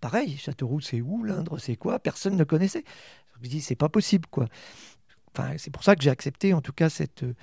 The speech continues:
cette mission, quoi. Puis après, bah, voilà, puis c'était un peu le challenge, euh, voilà, transformer.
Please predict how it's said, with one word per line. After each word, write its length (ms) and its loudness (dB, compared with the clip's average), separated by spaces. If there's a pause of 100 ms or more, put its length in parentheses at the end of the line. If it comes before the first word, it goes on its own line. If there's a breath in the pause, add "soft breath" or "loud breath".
(300 loud breath)
cette 220 -6
mission, 320 -2
quoi. 220 -6 (580 soft breath)
Puis 100 -10
après, 320 -4
bah, 220 -6
voilà, 260 -2
puis 140 -16
c'était 260 -4
un 60 2
peu 100 -2
le 60 -2
challenge, 480 0
euh, 40 -4 (120)
voilà, 240 -4
transformer. 640 -2